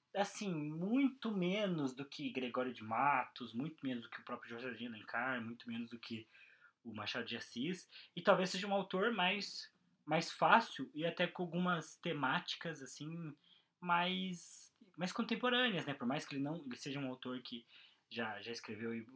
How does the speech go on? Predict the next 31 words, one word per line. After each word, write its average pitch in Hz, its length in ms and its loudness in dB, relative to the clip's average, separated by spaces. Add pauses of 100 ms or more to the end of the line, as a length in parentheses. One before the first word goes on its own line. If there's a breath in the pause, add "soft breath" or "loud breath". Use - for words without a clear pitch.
(160)
faz 110 200 -8
uns, 107 340 -8
uns 113 140 -14
oitenta, 123 360 -6
noventa 113 320 -8
anos, 160 400 -4 (440 soft breath)
mas, 156 520 -2
é, 147 480 -4
ele 151 320 -2
possui, 196 460 2
né, 180 240 2
essas 147 240 -4
temáticas 135 600 -2
bem, 151 380 0 (840)
bem 147 140 0
presentes, 170 540 2
né? 131 100 2
Então, 131 200 0
o 123 60 -2
próprio 131 220 -2
Capitães 131 280 -6
de 139 60 0
Areia 120 240 0
fala 120 160 -8
sobre 117 220 -6
meninos 117 320 2
de 135 100 -8
rua 139 400 -2
e - 40 -6
tudo 123 180 -14
mais. 127 220 -8